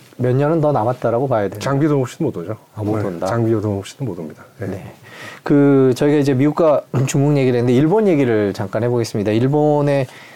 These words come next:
Speaker 1: 최근에 반도체 공장들이 들어서고 있다, 이런 투자가 몰리고 있다, 이런 기사들이 많이
Speaker 2: 네,
Speaker 1: 나왔는데,
Speaker 2: 맞습니다.
Speaker 1: 뭐 티에스엠씨 마이크론 얘기는 계속 나왔는데,
Speaker 2: 네.
Speaker 1: 대만 삼이라는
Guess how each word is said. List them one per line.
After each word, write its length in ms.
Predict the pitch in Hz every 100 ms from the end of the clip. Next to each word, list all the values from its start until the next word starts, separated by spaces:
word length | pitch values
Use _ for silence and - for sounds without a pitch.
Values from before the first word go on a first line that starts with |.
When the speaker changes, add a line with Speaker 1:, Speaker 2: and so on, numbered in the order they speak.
| -
Speaker 1:
최근에 300 | - 214 151
반도체 420 | 143 131 165 190
공장들이 640 | 165 151 147 139 131 123 113
들어서고 480 | 123 117 127 123 113
있다, 220 | - 113
이런 340 | 113 131 117
투자가 640 | - 175 190 175 160 143 117
몰리고 300 | 120 131 120
있다, 120 | 113
이런 200 | 107 127
기사들이 340 | - 120 131
많이 180 | 120 113
Speaker 2:
네, 40 |
Speaker 1:
나왔는데, 580 | 104 92 92 95 123 104
Speaker 2:
맞습니다. 320 | - - - -
Speaker 1:
뭐 120 | 120
티에스엠씨 400 | 208 214 196 175
마이크론 400 | 117 113 139 131
얘기는 200 | 110 120
계속 200 | 107 127
나왔는데, 480 | 107 92 101 104 110
Speaker 2:
네. 60 |
Speaker 1:
대만 580 | - 101 110 117 120 120
삼이라는 640 | - 151 147 127 113 127